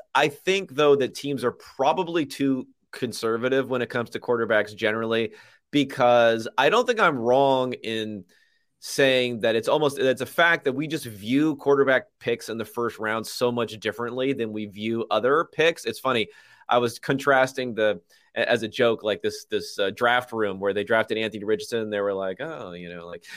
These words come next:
and then they drafted Jahmyr Gibbs and, and Detroit. They're like, "Oh," you know, they're just going crazy. And one of the things that people were saying is, "Well, you know, if, if Richardson doesn't work out, they're all fired. And if Gibbs doesn't work out, no one will care." Now, they, he's,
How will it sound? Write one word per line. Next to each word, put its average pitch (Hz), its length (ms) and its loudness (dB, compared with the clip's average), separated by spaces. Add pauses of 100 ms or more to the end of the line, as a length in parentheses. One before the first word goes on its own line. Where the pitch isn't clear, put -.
and 135 120 4
then 139 140 4
they 127 80 6
drafted 123 480 4
Jahmyr 117 340 -2
Gibbs 117 380 2
and, 110 220 -6 (260)
and 113 160 -2
Detroit. 135 280 2
They're 135 100 6
like, 131 160 0
"Oh," 254 680 4
you 190 80 2
know, 170 80 8
they're 165 80 4
just 131 140 -4
going 160 240 6
crazy. 160 520 4 (240)
And 147 140 6
one 170 140 6
of 165 100 -2
the 156 80 -6
things 156 460 4 (220)
that 131 200 0
people 147 220 0
were 123 80 2
saying 226 320 4
is, 123 240 2
"Well, 123 500 4 (340)
you 139 120 2
know, 120 280 4
if, 127 300 0 (480)
if 120 140 -2
Richardson 160 420 0
doesn't 127 320 2
work 127 260 2
out, 175 300 6
they're 127 160 4
all 120 100 6
fired. 123 560 2
And 117 100 -6
if 110 120 -12
Gibbs 156 220 2
doesn't 117 220 -2
work 113 200 -2
out, 113 160 0
no 123 120 0
one 123 140 -2
will 107 140 -4
care." 127 340 2
Now, 165 200 2
they, 185 120 0 (920)
he's, 214 160 -4